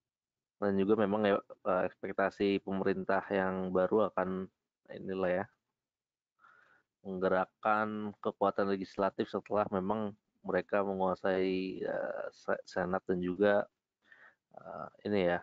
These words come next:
House juga. Dari Asia juga kebanyakan menghijau. Sayangnya memang kemarin kita,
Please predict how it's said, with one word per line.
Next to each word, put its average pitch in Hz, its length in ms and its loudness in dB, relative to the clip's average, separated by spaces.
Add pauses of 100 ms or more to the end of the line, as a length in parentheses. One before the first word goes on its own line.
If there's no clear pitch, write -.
House - 320 -4
juga. 90 320 2 (2000)
Dari 107 240 4
Asia 107 320 4
juga 107 240 0
kebanyakan 104 480 2
menghijau. 101 480 2 (160)
Sayangnya 101 400 0
memang 101 400 -4 (160)
kemarin 104 320 0
kita, 104 800 2